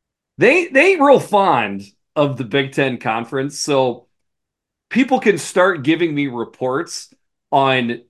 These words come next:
times where they think the announcers are heavily favoring the team that's playing the Big Ten team, because I don't think we're all going to be making it up. My guess is you're gonna hear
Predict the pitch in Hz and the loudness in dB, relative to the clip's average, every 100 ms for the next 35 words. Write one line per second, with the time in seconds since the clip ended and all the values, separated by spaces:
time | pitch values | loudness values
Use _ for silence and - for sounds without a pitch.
0 | _ 139 156 165 151 120 123 113 104 139 | _ 0 2 2 -2 -4 -4 -6 -6 0
1 | 165 196 196 196 160 139 127 117 120 139 | 0 0 -2 -4 -4 -4 -2 -4 -6 -6
2 | 160 156 165 165 - _ - 131 123 120 | -8 -8 -8 -10 -18 _ -4 -2 0 0
3 | 151 170 151 135 143 143 143 139 120 113 | 2 2 0 0 0 0 -2 -4 -8 -8
4 | 139 139 143 120 - - 139 160 160 156 | -6 -4 -4 -6 -6 -6 -4 -2 -2 -2
5 | 165 160 160 156 160 170 175 _ _ _ | -2 -2 -2 -2 -2 -2 -6 _ _ _
6 | - 151 156 147 120 - 131 131 - 180 | -4 -2 2 2 0 -2 -2 0 4 2
7 | 196 196 170 143 139 131 135 156 151 - | 2 0 -2 -2 -2 -2 -2 -2 -2 -4
8 | 143 147 143 135 135 131 131 135 120 117 | -2 -2 -6 -6 -4 -4 -6 -6 -6 -4
9 | 113 - _ 143 180 185 151 156 156 139 | -4 -8 _ -4 -2 0 0 0 -2 -6
10 | 110 127 131 117 107 113 104 101 | -6 -4 -4 -4 -4 -6 -6 -10